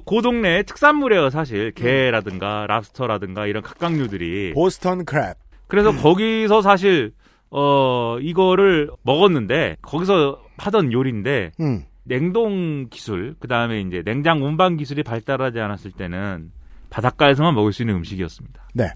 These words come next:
Speaker 1: 예, 그렇기 때문에 내륙에서 먹을 수 있게 된 지가 이제 사실 얼마 안 되는 거고.
Speaker 2: 그래요.
Speaker 1: 제가 볼 때는 그런 게 있어요. 어, 햄버거는 사실 어떤
Speaker 2: 음.
Speaker 1: 느낌이냐면 우리는 햄버거가 뭐 햄-,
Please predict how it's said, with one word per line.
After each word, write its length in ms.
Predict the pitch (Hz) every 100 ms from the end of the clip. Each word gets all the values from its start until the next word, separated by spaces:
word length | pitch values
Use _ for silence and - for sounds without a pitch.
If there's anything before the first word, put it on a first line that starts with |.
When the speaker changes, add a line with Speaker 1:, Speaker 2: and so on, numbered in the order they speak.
| - - -
Speaker 1:
예, 60 | -
그렇기 300 | - 139 -
때문에 460 | - 123 110 127 104 - -
내륙에서 480 | 117 123 143 185 185
먹을 220 | 120 139
수 120 | -
있게 240 | 123 - 127
된 180 | 117
지가 340 | 104 107 131 92 110
이제 280 | 117 117 - - -
사실 220 | - 220
얼마 240 | 113 156
안 120 | 185
되는 220 | 135 135 101
거고. 400 | 80 123 107 80 -
Speaker 2:
그래요. 280 | 123 80 60 - - - - - - - - -
Speaker 1:
제가 260 | 147 160 202
볼 120 | 190
때는 420 | 175 156 185 151
그런 300 | - 190 220
게 100 | 202
있어요. 420 | 117 - 113 90 -
어, 440 | 123 120 113 110 127
햄버거는 600 | 196 262 269 254 156 110
사실 560 | 123 123 95 90 101 90
어떤 260 | 156 160
Speaker 2:
음. 20 | 135
Speaker 1:
느낌이냐면 640 | - 123 113 101 131 180
우리는 500 | 131 175 202 139 104 _ - - -
햄버거가 560 | - 262 285 240 170 214
뭐 180 | 170 185 - _ -
햄-, 220 | 185 202